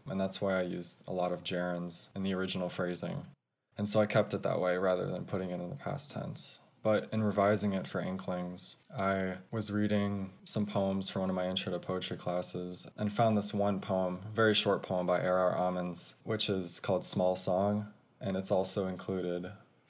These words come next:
um, at the bottom of the poem as a citation. And that's the refrain that's in between both of the stanzas that are there right now. But what I, what I found interesting about that poem, and it doesn't necessarily seem directly connected to the rest of the piece,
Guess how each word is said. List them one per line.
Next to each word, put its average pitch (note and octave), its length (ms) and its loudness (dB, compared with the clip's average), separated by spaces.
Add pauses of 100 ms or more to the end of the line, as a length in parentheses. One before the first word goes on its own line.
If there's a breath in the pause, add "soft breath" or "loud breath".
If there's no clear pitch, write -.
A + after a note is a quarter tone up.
(220 soft breath)
um, - 260 -6
at - 100 -6
the F#2 60 -2
bottom F2+ 300 2
of F2+ 60 -2
the F2+ 80 -4
poem F2+ 540 -4
as F#2+ 120 -8
a F#2+ 40 -8
citation. F#2+ 800 -4 (140)
And G#2+ 140 2
that's G#2 240 4
the G2 140 -2
refrain F#2 480 -2
that's F2+ 200 -4
in F#2 120 -4
between F2+ 560 -6 (100)
both - 240 -4
of F#2 80 -8
the - 60 -10
stanzas - 540 -4
that - 100 -4
are - 100 -4
there G1+ 340 -4
right - 180 -4
now. G1+ 420 -2 (320)
But G#2+ 80 2
what G#2+ 180 4
I, G2+ 160 6 (140)
what A2 200 0
I G#2 80 8
found G#2 480 4 (140)
interesting G#2 420 -2
about G2 260 2
that F#2 180 -2
poem, G2 520 -2 (140)
and F#2 240 -2
it F#2+ 140 -2
doesn't A2+ 280 2
necessarily F#2+ 600 0
seem F2+ 500 -2
directly G#2 380 2
connected F#2 440 -4
to - 120 -6
the F2+ 80 0
rest F#2 240 0
of A2 60 -4
the A#2 60 -2
piece, - 440 -2